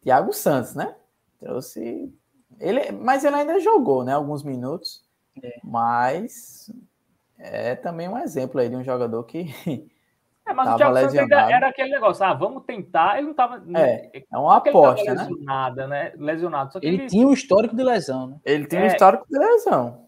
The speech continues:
Speaker 2: Mas é
Speaker 3: Ele
Speaker 2: um
Speaker 3: não
Speaker 2: parâmetro.
Speaker 3: tem
Speaker 2: É, foi um cara que tinha, que tinha expectativa de que ele pudesse
Speaker 1: Tinha
Speaker 2: render.
Speaker 1: expectativa, foi um
Speaker 2: Vamos
Speaker 1: grande
Speaker 2: ver, vamos
Speaker 1: nome,
Speaker 2: ver
Speaker 1: né?
Speaker 2: o resumo da história e quando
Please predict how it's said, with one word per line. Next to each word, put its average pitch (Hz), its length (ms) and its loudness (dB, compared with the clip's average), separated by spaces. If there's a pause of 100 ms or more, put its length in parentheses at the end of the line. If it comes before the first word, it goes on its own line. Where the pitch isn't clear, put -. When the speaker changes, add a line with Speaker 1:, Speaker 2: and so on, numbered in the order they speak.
(120)
Speaker 2:
Mas 262 200 2
é 311 60 8
Speaker 3:
Ele 302 100 6
Speaker 2:
um - 20 -10
Speaker 3:
não 330 100 8
Speaker 2:
parâmetro. 302 420 2
Speaker 3:
tem 214 120 -2
Speaker 2:
É, 226 140 2
foi 247 160 0
um 247 80 0
cara 240 200 0
que 240 140 -18
tinha, 214 240 -4
que 170 260 -12
tinha 285 180 -2
expectativa 240 640 -2
de 247 60 -10
que 240 80 -4
ele 220 60 -4
pudesse 208 300 -6
Speaker 1:
Tinha 208 120 -2
Speaker 2:
render. 185 180 -2
Speaker 1:
expectativa, 415 580 0
foi 175 140 -2
um - 100 0
Speaker 2:
Vamos 165 100 4
Speaker 1:
grande 226 180 2
Speaker 2:
ver, - 80 4
vamos - 160 6
Speaker 1:
nome, 262 120 0
Speaker 2:
ver 254 80 8
Speaker 1:
né? 254 160 6
Speaker 2:
o 247 40 4
resumo 226 260 0
da 220 120 2
história 220 360 0
e 226 80 -4
quando 220 520 -6